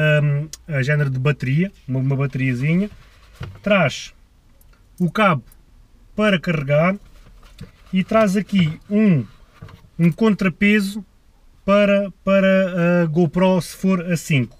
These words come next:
Quando é a cinco ela tem um nadinha mais de peso, se não me engano, e ele precisa deste, deste contrapeso para ficar certinho. E ora, e aqui está o dito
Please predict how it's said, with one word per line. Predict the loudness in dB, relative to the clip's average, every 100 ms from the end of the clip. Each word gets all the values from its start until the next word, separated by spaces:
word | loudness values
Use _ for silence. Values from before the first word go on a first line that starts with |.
| _
Quando | -2 0 2
é | 0
a | 0
cinco | 0 0
ela | 0 -2
tem | 0 2
um |
nadinha | 2 2 0 2
mais | 0 0 -2
de | -2 0 -2 0
peso, | 0 0 -2 -16 _ -10
se | -2
não | 0
me | 2
engano, | 2 2 2 0 -4 -20 -20 -4
e | 0 2 4 2
ele | 0
precisa | -2 -4 -2
deste, | -2 -2 -4 -16 -20 -10
deste | -6 -6 -4
contrapeso | -4 -2 -4 -4 -6 -6
para | -8
ficar | -6 -4 -4 -6 -20 -20 -10
certinho. | -2 -2 0 -4 -4 -8 -20 -20 -20 _ _ -4
E | 2
ora, | 2 2 -4 _ _ -20 -20 -20 -20 _ _ -6
e | -4
aqui | -2 -2
está | -2 0 2 0 -4 _ -20 _ -4
o | 0
dito | 2 2 0 -6 -20